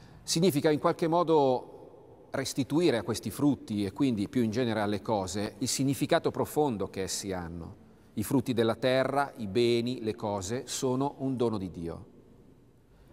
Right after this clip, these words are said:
Portarli a Dio, portarli davanti all'altare, in qualche modo è esorcizzarli, cioè togliere a queste cose, togliere a questi frutti della terra un eventuale veleno che essi possono contenere,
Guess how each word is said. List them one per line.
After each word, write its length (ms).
Portarli 520
a 60
Dio, 320
portarli 420
davanti 340
all'altare, 600
in 100
qualche 260
modo 240
è 260
esorcizzarli, 1120
cioè 300
togliere 580
a 140
queste 320
cose, 440
togliere 320
a 40
questi 260
frutti 300
della 220
terra 480
un 180
eventuale 640
veleno 720
che 120
essi 240
possono 400
contenere, 600